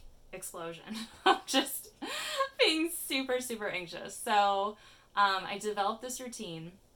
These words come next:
that has helped me tremendously, and maybe it would help you, maybe it will inspire you to do your own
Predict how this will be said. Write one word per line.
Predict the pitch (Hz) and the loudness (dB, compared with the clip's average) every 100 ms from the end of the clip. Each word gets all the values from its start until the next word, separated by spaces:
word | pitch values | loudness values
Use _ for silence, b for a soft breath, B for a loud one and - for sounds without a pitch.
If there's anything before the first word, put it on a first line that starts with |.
| _ _ _ _ - - | _ _ _ _ -18 -6
that | 208 185 | -2 -2
has | 185 | -4
helped | - 233 226 220 | -6 -6 -6 -8
me | 202 | -10
tremendously, | - 208 185 175 175 - 175 170 170 - | -10 -12 -10 -8 -8 -8 -10 -10 -10 -10
and | 175 170 170 170 196 | -8 -8 -8 -12 -14
maybe | 185 185 190 185 180 | -14 -14 -16 -16 -14
it | - 175 - | -10 -10 -12
would | 175 | -16
help | 170 - - | -14 -16 -10
you, | 277 285 269 | -8 -6 -6
maybe | 214 180 175 175 | -8 -8 -10 -10
it | 180 - | -14 -14
will | - | -16
inspire | - - 220 240 233 | -14 -8 -4 -4 -4
you | 233 226 214 | -6 -6 -8
to | 190 | -12
do | 170 | -14
your | 170 - | -14 -10
own | 220 240 247 247 | -8 -6 -6 -10